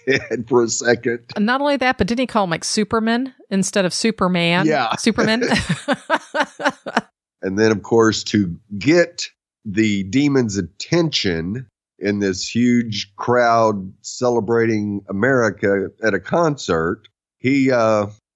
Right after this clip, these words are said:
Speaker 1: first gets teased about his attire, which was another, uh, pretty hilarious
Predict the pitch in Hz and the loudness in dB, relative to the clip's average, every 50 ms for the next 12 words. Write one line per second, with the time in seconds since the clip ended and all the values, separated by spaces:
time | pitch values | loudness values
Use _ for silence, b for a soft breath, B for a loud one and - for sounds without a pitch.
0 | _ _ - 170 180 170 165 - - 151 143 135 - - - - _ - - - | _ _ -2 0 0 0 -2 -2 -2 -2 -2 -2 -4 -10 -14 -12 _ -8 -4 -2
1 | 165 190 196 185 165 151 135 - 143 131 117 135 131 131 127 127 117 123 127 117 | 0 0 2 2 0 -2 -2 -2 -2 -2 0 2 2 2 0 0 0 0 0 0
2 | 113 107 95 90 - _ 117 113 113 - - - 165 175 160 156 135 117 104 98 | 0 -2 -6 -10 -8 _ -4 -4 -4 -8 -10 -6 -4 -2 0 0 0 2 0 0
3 | 95 95 95 101 107 120 139 - _ _ _ _ _ - 104 110 110 107 - 110 | 0 0 -2 -2 -4 -6 -8 -12 _ _ _ _ _ -6 -4 -4 -4 -4 -4 -4
4 | 104 101 95 92 87 - - _ _ _ _ _ - 123 123 120 123 120 113 110 | -2 -2 -2 -2 -4 -8 -12 _ _ _ _ _ -4 -2 0 2 2 0 2 2
5 | 107 104 101 101 101 98 95 92 87 90 92 - _ _ _ - 139 127 120 110 | 2 2 2 2 2 2 2 2 2 0 -2 -6 _ _ _ -2 0 0 0 0
6 | 98 - _ _ _ _ _ - 110 127 131 131 131 127 127 120 113 110 107 104 | -2 -4 _ _ _ _ _ -6 -2 0 2 2 2 2 2 2 2 2 0 0
7 | 101 101 | -2 -4